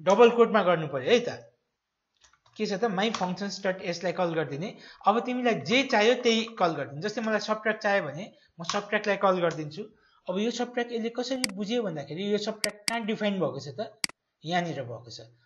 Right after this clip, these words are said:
भनेपछि यसले यो यहाँ जान्छ, अनि यसले यो subtract भन्ने यसले खोज्छ। यदि यहाँ subtract भन्ने भेटाएन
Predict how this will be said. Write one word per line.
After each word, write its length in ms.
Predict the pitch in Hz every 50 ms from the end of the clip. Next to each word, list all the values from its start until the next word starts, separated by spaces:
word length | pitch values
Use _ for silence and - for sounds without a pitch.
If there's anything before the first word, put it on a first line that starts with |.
| _ - 147
भनेपछि 160 | 147 - - -
यसले 160 | 208 208 214 226
यो 240 | 220 226 226 208
यहाँ 220 | 180 170 185 202 196
जान्छ, 240 | 196 196 202 - 262
अनि 180 | 196 190 190 190 185
यसले 140 | 185 180 180
यो 160 | 180 170 160
subtract 420 | - 185 175 175 - 190 170 160
भन्ने 240 | 147 135 135 139 143
यसले 140 | 147 143 143
खोज्छ। 320 | 143 - 151 123 120 - 131 117 _ _ _ _ _ _ _ -
यदि 160 | 170 175 202
यहाँ 160 | 214 214 202 196
subtract 400 | - 202 190 - - 196 185 160
भन्ने 180 | 143 151 160
भेटाएन 400 | 139 139 131 - 170 175 180 180